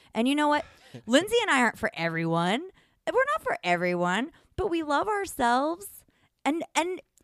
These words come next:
Speaker 1: I don't listen or watch anything that I hate 'cause it would bring hate and it would bring, like, loathsome feelings into my, my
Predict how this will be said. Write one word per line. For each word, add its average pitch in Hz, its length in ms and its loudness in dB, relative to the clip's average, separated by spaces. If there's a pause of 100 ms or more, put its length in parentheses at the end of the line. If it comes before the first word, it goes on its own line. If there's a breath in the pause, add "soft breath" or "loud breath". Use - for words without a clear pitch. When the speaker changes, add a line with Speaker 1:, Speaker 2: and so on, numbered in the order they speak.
(180)
Speaker 1:
I 302 160 0
don't 466 200 0
listen 440 340 -6
or 453 180 -2
watch 339 340 0
anything 403 420 -8
that 311 100 0
I 269 120 -2
hate 247 340 -6
'cause - 180 -6
it 359 100 2
would 294 200 -8
bring 349 260 -6 (220 soft breath)
hate 523 520 -8
and 254 120 2
it 302 80 -2
would 311 140 -2
bring, 330 220 -6
like, 294 160 -10
loathsome 269 760 -2
feelings 214 440 -4
into 185 260 -6
my, 165 300 -6
my 160 360 -6